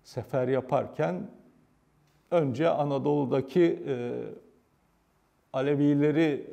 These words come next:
e, bastırıyor, kesiyor.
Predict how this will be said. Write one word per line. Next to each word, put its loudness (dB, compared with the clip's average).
e, -14
bastırıyor, -4
kesiyor. -8